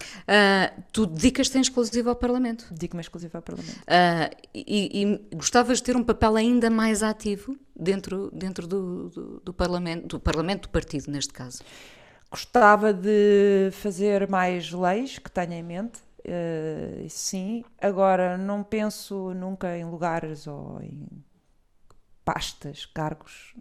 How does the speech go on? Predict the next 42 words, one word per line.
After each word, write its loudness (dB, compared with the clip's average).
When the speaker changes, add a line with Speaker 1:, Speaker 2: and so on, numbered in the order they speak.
Speaker 2:
isso -14
nunca. -6
Eu 2
gosto 4
mesmo -2
de -8
ser -6
deputada, -10
eh, -4
do -12
dia-a-dia 4
do -2
Parlamento, -8
de, -14
de -20
processos -4
legisla-, -6
do -8
processo -4
legislativo, -6
do, -14
da 4
negociação -4
dos -8
diplomas, -4
eu, -4
eu, -8
de, -4
de -2
ouvir 0
entidades -2
no -10
Parlamento. -8
Eu -2
gosto 0
mesmo -4
do, -6
do -2
dia-a-dia 4
da -6
vida -8
parlamentar -8